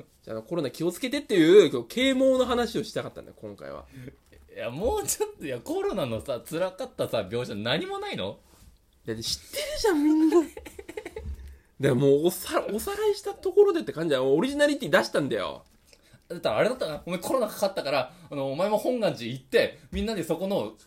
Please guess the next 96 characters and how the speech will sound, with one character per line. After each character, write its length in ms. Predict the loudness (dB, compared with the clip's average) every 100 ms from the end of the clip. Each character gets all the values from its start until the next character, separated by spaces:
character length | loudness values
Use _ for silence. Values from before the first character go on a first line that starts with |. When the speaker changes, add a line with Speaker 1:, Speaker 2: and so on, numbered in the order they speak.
| -2
Speaker 2:
守 220 | 0 2
ら 80 | 2
な 100 | 2
か 80 |
っ 40 | 0
た 60 |
奴 160 | -2 -4
ら 60 | -8
に 140 | -6
全 180 | -4 -4
員 60 |
コ 120 | -6 -4
ロ 60 |
ナ 80 | -2
を 60 | -2
移 120 | -6
し 60 |
ち 80 | -6
ま 80 | -4
え 40 |
ば 40 | -2
よ 60 |
か 80 | -2
っ 20 |
た 80 | -2
か 40 | -2
も 80 | 0
し 40 |
れ 80 | 0
な 120 | 2
い 20 |
な。 300 | 2 2 -2 _ -20 _ _ _ _ _ -12
Speaker 1:
う 80 |
な 80 | -8
さ 100 | -4
れ 60 | -4
て 80 | 0
る？ 180 | -2 -2 -16
Speaker 2:
う 540 | -8 -4 -2 -2 -2
ん。 60 | -4
Speaker 1:
じ 80 | -4
ゃ 20 |
あ 20 |
強 220 | 2 4
引 80 | 4
じ 80 | 2
ゃ 20 |
な 60 | 0
い？ 60 |
ち 60 | -2
ょ 20 |
っ 40 | -8
と 60 |
話 260 | -12 -12 -12
が。 160 | -12 -14 _ -10
Speaker 2:
お 60 |
前 100 | -8
移 160 | -6 -8
し 60 |
て 80 | -8
き 80 | -8
た 80 | -6
な、 80 | -6
お 60 |
前。 280 | -6 -6 -8 -10
や 120 | -4 -2
っ 20 |
て 120 | 0
る 80 | 0
な、 140 | 0
お 40 | 0
前。 180 | -2 -6 -14 -20
Speaker 1:
<laughs> 260 | -20 _ -14
お 100 | -6
前 260 | -4 -2
明 40 | -2
日、 80 |
Speaker 2:
お 80 | 0
前 160 | 4 4
治 60 |
っ 40 | 4
て 60 |
な 100 | 0
い 60 | -2
だ 80 | -2
ろ。 140 | -8 -16
Speaker 1:
明 80 | -16
日 160 | -10 -8
喉 200 | -6 -6
痛 140 | -8
く 60 | -10
な 80 | -12
っ 20 |
て 120 | -14
る 100 | -14
な。 260 | -12 -12